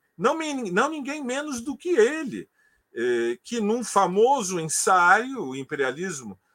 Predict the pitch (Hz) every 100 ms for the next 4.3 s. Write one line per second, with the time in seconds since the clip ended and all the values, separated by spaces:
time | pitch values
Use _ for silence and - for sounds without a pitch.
0 | _ _ _ 117 113 110 110 123 - 185
1 | 175 175 147 139 - 165 - 156 147 131
2 | 113 131 165 160 226 233 226 233 285 269
3 | 285 - 269 220 - _ _ _ _ _
4 | 220 233 294